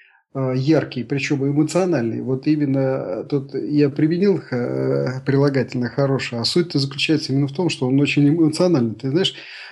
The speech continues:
я пошел, говорит, с утра, э, поменять какие-то рубли на какие-то евро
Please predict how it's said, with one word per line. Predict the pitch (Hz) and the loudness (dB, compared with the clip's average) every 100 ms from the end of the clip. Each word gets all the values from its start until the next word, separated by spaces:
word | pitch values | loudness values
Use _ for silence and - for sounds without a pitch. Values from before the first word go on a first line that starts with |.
| - | -2
я | 143 156 160 | 2 4 4
пошел, | 160 156 165 156 | 4 2 2 2
говорит, | 135 135 135 | 0 -4 -4
с | 151 | -6
утра, | 147 147 131 - - _ _ - | -4 -4 -4 -6 -20 _ _ -10
э, | 120 127 123 123 123 127 117 113 - _ | -6 -4 -4 -4 -4 -6 -8 -8 -10 _
поменять | 151 151 151 143 139 | 4 6 6 4 0
какие-то | 143 135 151 147 | -4 -4 -2 0
рубли | 147 135 139 | 0 0 0
на | 127 127 | 0 -2
какие-то | 139 - 135 127 131 | -6 -4 -4 -2 -4
евро | 123 196 208 117 107 | 0 2 2 -2 -8